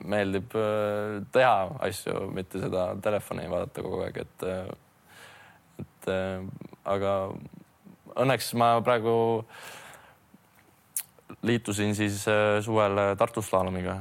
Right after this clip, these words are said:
ja siis, äh, seal on, äh, hästi tore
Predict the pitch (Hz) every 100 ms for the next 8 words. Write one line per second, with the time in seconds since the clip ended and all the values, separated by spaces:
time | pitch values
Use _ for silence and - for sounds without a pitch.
0 | 101 95 95 92 92 92 90 90 92 95
1 | - 95 95 92 92 90 - - - 110
2 | 101 95 90 90 90 90 90 90 92 98
3 | 107 _ - - 90 - - 95 92 92
4 | 90 92 _ _ _ - 101 95